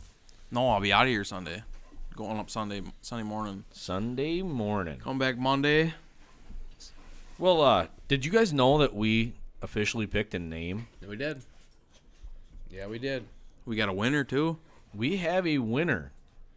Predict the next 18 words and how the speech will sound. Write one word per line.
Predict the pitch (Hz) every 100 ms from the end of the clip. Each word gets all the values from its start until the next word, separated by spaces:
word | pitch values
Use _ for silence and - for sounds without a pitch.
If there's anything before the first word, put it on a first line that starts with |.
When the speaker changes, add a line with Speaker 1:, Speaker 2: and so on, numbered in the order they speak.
| - - - - - - - - - - -
Speaker 2:
And | 107
it's, | 117 127 - -
it's, | 135 -
uh, | 180 143 104 - - - - -
I'm | 139
kind | 202
of | 214
excited | 185 - 170 170 143
to, | 117 101 90 95 - - - - - - - - - - - -
you | - 160
know, | 135 147 - - - - - - - -
let | 160 180
you |
guys | 165 151 131
know | 127 131 139
who | 127 113
we | 107 98
chose, | - 113 113 135 156